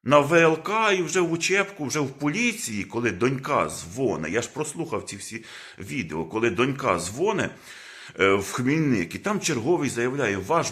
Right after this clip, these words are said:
батько в учбовому центрі, е, все, забудьтеся». А вона каже: «Я ж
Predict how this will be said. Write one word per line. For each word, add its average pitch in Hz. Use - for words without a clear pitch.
батько 190
в 104
учбовому 120
центрі, 101
е, 117
все, 120
забудьтеся». 113
А 104
вона 151
каже: 151
«Я 156
ж 131